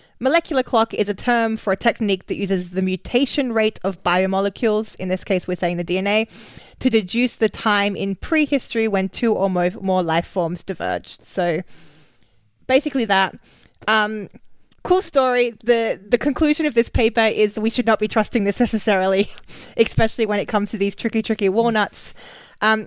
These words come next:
basically, they show that there was dramatic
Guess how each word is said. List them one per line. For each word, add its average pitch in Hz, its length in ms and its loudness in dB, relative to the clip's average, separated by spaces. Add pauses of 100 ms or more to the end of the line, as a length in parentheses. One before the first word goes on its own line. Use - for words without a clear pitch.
(120)
basically, 277 440 2
they 240 180 4
show 226 380 0
that 208 300 0
there 208 280 2
was 208 360 0 (880)
dramatic 254 680 0